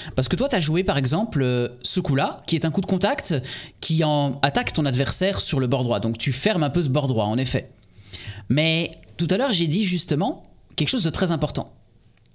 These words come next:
J'ai dit les coins sont très importants parce que en moins de coups, on peut faire plus de points dessus.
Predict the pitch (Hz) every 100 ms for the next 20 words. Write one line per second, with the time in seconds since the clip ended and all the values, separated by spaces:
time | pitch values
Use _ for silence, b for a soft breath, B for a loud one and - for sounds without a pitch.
0 | - 117 139 170 254 135 113 165 269 -
1 | - _ - _ _ _ _ _ _ _
2 | _ _ _ _ _ - - 151 - 151
3 | 135 135 285 - - 156 143 202 160 180
4 | 226 196 254 285 170 165 - 208 190 185
5 | 185 170 131 -